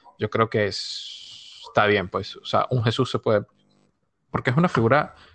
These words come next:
religiosa. Realmente tú no estuviste ahí presenciándolo, entonces es que tome tu apariencia general, por así decirlo, entre comillas. Entiendo que la de Jesús blanco,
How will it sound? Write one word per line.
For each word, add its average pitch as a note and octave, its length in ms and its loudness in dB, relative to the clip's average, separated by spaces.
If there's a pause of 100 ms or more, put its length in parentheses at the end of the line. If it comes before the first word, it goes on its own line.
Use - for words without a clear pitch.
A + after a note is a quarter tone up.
religiosa. G#2+ 580 0 (260)
Realmente A2+ 500 4 (280)
tú B2 120 4
no A#2+ 80 6
estuviste B2 340 2
ahí A#2 180 4
presenciándolo, G#2 720 0
entonces G#2 320 -4
es G#2+ 60 -6
que A2+ 100 -2
tome A#2 380 -2 (600)
tu B2 460 6 (240)
apariencia A2+ 840 2
general, G2+ 520 -2
por - 160 -14
así - 180 -14
decirlo, A2+ 260 -8
entre - 160 -14
comillas. A2 500 -2
Entiendo A#2 440 2
que D3 120 2
la B2 140 6
de G#2+ 60 2
Jesús A2 400 -4
blanco, B2 760 2